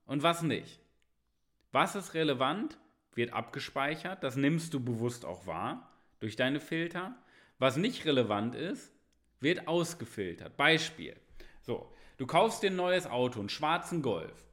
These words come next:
Was siehst du plötzlich auf den Straßen? Irgendwie hat plötzlich jeder einen schwarzen Golf. Wo waren die vorher? War jetzt Sonderschlussverkauf und alle haben sich einen schwarzen Golf gekauft? Nein, das ist dein Fokus, der sich verändert, weil sich deine Filter verändern,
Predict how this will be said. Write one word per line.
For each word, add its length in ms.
Was 200
siehst 280
du 60
plötzlich 540
auf 280
den 120
Straßen? 720
Irgendwie 380
hat 180
plötzlich 420
jeder 220
einen 100
schwarzen 440
Golf. 300
Wo 160
waren 200
die 100
vorher? 460
War 100
jetzt 200
Sonderschlussverkauf 920
und 100
alle 180
haben 180
sich 100
einen 100
schwarzen 420
Golf 280
gekauft? 460
Nein, 400
das 160
ist 180
dein 160
Fokus, 480
der 160
sich 160
verändert, 420
weil 140
sich 140
deine 320
Filter 440
verändern, 540